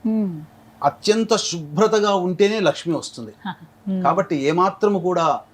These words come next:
Speaker 2: ఆ, అశుభ్రత అనేటువంటిది లేకుండా ముందు రోజే చక్కగా ఇల్లంతా కూడాను తుడిచిపెట్టుకొని చక్కగా నీట్‌గా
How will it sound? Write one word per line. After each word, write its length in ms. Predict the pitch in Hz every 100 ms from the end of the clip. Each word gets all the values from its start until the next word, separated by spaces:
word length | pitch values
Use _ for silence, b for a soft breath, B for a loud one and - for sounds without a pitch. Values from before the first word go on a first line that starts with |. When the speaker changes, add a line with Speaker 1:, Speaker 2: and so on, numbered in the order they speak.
| _ _ _ _ 107
Speaker 2:
ఆ, 280 | 107 107 -
అశుభ్రత 480 | 147 214 180 180 185
అనేటువంటిది 460 | 165 160 143 139 120
లేకుండా 400 | 127 147 143 147
ముందు 320 | 123 139 170
రోజే 400 | 175 147 147 104 _ _ 127
చక్కగా 360 | - 165 160
ఇల్లంతా 480 | 123 120 143 156 156
కూడాను 360 | 139 135 135 120
తుడిచిపెట్టుకొని 680 | 110 101 127 127 120 143 196
చక్కగా 560 | - - - 151 147
నీట్‌గా 640 | 131 131 156 165 160 151